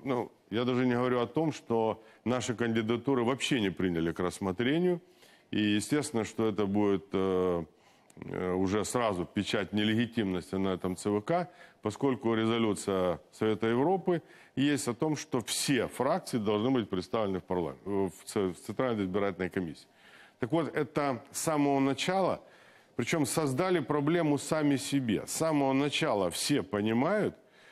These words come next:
что Ц В К, которая избрана таким образом, она уже находится под вопросом. И, соответственно, и выборы тоже находятся под вопросом, поскольку они могут быть утверждены нелегитимной Центральной избирательной комиссией.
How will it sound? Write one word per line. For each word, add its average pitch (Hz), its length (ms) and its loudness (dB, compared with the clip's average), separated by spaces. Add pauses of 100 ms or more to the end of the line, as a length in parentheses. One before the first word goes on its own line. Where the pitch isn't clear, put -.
(220)
что - 260 -2
Ц - 200 0
В 147 160 4
К, 139 220 0
которая 123 480 0
избрана 107 600 0
таким 117 440 0
образом, 120 520 0 (520)
она 131 240 2
уже 139 240 2
находится 147 420 0
под 123 180 -2
вопросом. 117 540 -2 (560)
И, 147 80 2
соответственно, 156 600 0
и 135 180 2
выборы 139 540 2
тоже 92 340 0
находятся 139 560 0
под 123 200 0
вопросом, 135 520 0
поскольку 127 640 -2 (240)
они 123 320 2
могут 131 320 2
быть 120 240 0
утверждены 127 680 0 (240)
нелегитимной 113 720 2
Центральной 104 440 0
избирательной 92 500 0
комиссией. 82 480 -6